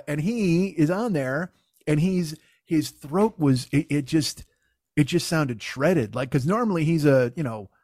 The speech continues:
super basso profundo, like, hitting the back of the room and like, "Yeah, Flavor Town, woohoo, all right, good Lord, bury me in these. I, I could eat that without a flip-flop." He's a, you know, he's full of,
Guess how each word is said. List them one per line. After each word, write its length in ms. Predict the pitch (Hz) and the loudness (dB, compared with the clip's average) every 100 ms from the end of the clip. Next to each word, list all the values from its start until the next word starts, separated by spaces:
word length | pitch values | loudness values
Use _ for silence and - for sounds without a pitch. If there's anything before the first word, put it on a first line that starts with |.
| _ - | _ -2
super 480 | - 151 147 123 | 2 2 2 -2
basso 480 | 104 127 123 127 135 | -4 -4 -2 -2 -2
profundo, 640 | - 117 147 135 131 131 117 | -4 -6 -4 -2 0 0 -2
like, 160 | 113 | -4
hitting 180 | 107 - | -6 -4
the 60 | 123 | -2
back 300 | 139 131 123 | 0 0 -2
of 60 | |
the 40 | 117 | -2
room 240 | 139 143 | 0 2
and 60 | 131 | 0
like, 180 | 123 | -2
"Yeah, 460 | 285 311 - - 247 | 0 4 6 6 4
Flavor 320 | - 359 302 | 2 -2 -2
Town, 400 | 202 262 240 226 | 2 2 2 0
woohoo, 420 | 349 440 453 415 | 2 4 6 4
all 220 | - 262 262 | 2 0 0
right, 280 | 277 240 | 0 -2
good 200 | 156 262 | -4 -6
Lord, 360 | 208 262 233 160 | 4 6 6 2
bury 240 | 269 262 | 0 0
me 200 | 233 226 | 0 -4
in 80 | 220 | -4
these. 240 | 208 185 190 | -6 -4 -2
I, 100 | 220 | 0
I 220 | 214 240 | 0 0
could 120 | 175 | -2
eat 140 | 208 | -2
that 140 | 233 220 | -2 0
without 160 | 196 | 2
a 40 | 185 | 0
flip-flop." 520 | - 302 - 190 143 | 0 -4 0 0 0
He's 120 | 160 | -2
a, 80 | 180 | -2
you 120 | 185 | 0
know, 80 | 175 | 0
he's 120 | 139 | 0
full 200 | - 208 | -2 -2
of, 180 | 165 | -2